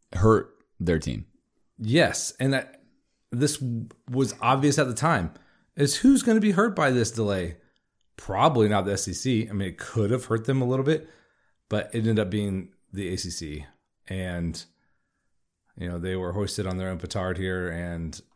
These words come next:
Speaker 2: I don't know what else to tell them, really. Uh, yeah, so I do feel for the players, certainly, right? They, you want a chance. If you're a competitor, you wanna get out there and prove you can.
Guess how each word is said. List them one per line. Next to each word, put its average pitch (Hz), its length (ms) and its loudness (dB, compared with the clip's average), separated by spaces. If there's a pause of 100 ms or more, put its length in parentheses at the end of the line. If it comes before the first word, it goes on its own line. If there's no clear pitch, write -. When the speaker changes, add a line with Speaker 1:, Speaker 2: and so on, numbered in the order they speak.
(120)
Speaker 2:
I 87 120 -8
don't 85 180 -10
know 90 540 -6 (840)
what 92 120 -8
else - 180 -10
to - 60 -12
tell 80 180 -8
them, 78 140 -10 (100)
really. 80 280 -10 (180)
Uh, 98 380 -2 (600)
yeah, 123 280 2 (100)
so 139 380 2 (340)
I 127 140 4
do 127 180 2
feel 160 180 2
for 151 160 0
the 131 80 2
players, 113 640 -2 (1700)
certainly, 90 560 -2 (140)
right? 101 220 -4
They, 110 120 4
you 120 240 2
want 127 260 2
a 104 40 -2
chance. 101 280 -4
If 85 140 -12
you're 139 100 0
a - 40 -6
competitor, 110 420 -2
you 101 160 -4
wanna 101 180 -4
get 95 120 -4
out 87 100 -4
there 95 100 -6
and 85 80 -6
prove 87 220 -8
you 87 80 -10
can. 85 240 -8